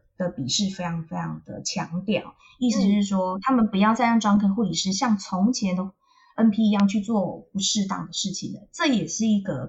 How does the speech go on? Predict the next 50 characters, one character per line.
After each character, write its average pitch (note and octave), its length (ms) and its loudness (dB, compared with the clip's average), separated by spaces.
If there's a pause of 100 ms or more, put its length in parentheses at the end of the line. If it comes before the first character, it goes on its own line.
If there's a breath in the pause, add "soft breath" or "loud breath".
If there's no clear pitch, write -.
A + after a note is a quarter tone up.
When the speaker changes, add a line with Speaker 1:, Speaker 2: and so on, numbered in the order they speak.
Speaker 1:
病 G3+ 160 2
人 E3 180 -4
安 F3 240 -2
全 - 340 -6
的 - 80 -16
一 C#3 120 -10
个 - 160 -14
考 - 240 -12
量。 - 180 -14 (140)
Speaker 2:
嗯， B3 100 -12 (160)
嗯， - 0 - (240)
嗯。 F#3+ 160 -16 (180)
那 F4 100 0
像 F4+ 200 0
郑 E4+ 160 -4
志 D4+ 80 -2
轩， C4+ 180 4
你 G#3+ 40 -4
刚 A#3 100 4
刚 A#3+ 100 2
有 F#3 60 4
提 - 160 -10
到 G3 100 2 (200)
onC A#3 360 -4
V A3 140 -8
P、 G#3+ 160 -8
on A3 240 -2
endo F#3 380 0
这 F#3 80 2
些 G#3 140 4
专 G3+ 200 -2
科 G3 160 -8
护 G3+ 80 0
理 D3+ 80 -2
师 - 140 -16
是 - 120 -10
不 G#3+ 200 -6
能 D3+ 200 -6
做 F#3+ 220 -2
的 - 140 -12
嘛， - 100 -20 (180)
对 - 80 -18
不 - 40 -14
对？ - 500 -2
Speaker 1:
对， - 100 -4
不 A3 120 2
能 F3 120 0
做， F3+ 300 -2
对。 - 320 -8
Speaker 2:
那， F#4 140 0